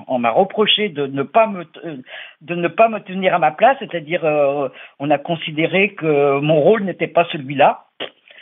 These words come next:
Donc, euh, moi, j'y allais pas avec un to-, un rôle à tenir, loin de là.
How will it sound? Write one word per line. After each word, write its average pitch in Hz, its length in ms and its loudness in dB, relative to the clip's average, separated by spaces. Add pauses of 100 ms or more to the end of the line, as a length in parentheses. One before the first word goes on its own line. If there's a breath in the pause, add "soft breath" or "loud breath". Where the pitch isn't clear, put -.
(240 loud breath)
Donc, 147 320 0
euh, 135 180 4
moi, 143 160 4
j'y 147 100 2
allais 135 200 4
pas 175 180 4
avec 143 240 -2
un 143 80 -2
to-, 156 220 -8
un 156 80 2
rôle 160 280 2
à 147 60 2
tenir, 180 460 0
loin 156 200 0
de 131 100 -6
là. 202 240 2